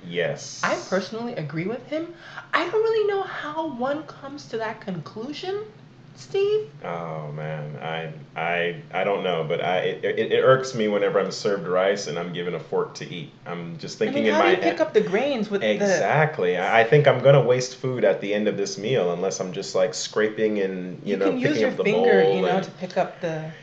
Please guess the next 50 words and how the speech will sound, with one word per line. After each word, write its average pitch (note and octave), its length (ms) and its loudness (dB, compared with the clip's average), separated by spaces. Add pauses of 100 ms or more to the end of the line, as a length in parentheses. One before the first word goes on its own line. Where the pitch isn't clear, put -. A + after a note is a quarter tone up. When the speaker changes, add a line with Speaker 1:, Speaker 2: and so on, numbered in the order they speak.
(200)
Speaker 1:
Yeah, F#3 540 8
but C3+ 320 10
I C3 80 2
mean, C3 160 2
it B2+ 160 0
kinda D3+ 160 2
defeats C3+ 300 -2
the - 60 -4
purpose B2 380 0
of A2 80 0
using A2 280 -4
utensils, G2+ 840 -4
you F2 160 -6
know? F2 160 -4
I, F#2 260 -2
I - 40 -2
think F#2+ 220 -2 (180)
Speaker 2:
I - 60 -8
Speaker 1:
that F#2+ 240 4
Speaker 2:
mean - 300 -8
Speaker 1:
it's A#2 300 -4
just, - 460 -6
it's - 160 -6
like F#2+ 160 -2
a - 40 -6
shovel. C3+ 440 0
You D#2+ 60 -10
should E2 280 -14
scoop. - 460 -12 (100)
Speaker 2:
A A3 120 6
shovel. G#3+ 600 6
Speaker 1:
You G2+ 120 0
know? F2+ 380 0 (220)
Speaker 2:
The F#3+ 160 2
guy, G3+ 260 10
Speaker 1:
you G3 60 -2
Speaker 2:
the F#3 60 0
guy F#3+ 160 12
likes F3+ 300 6
to D3 140 -8
eat. D#3+ 260 -6
It, G#3+ 80 -2 (300)
it, A3+ 220 6
it's A#3+ 160 2
like A3+ 140 10
Speaker 1:
<laughs> - 0 -
I C#3 80 12
Speaker 2:
a - 80 8
Speaker 1:
do. B3+ 60 4
Speaker 2:
shovel. B3 440 10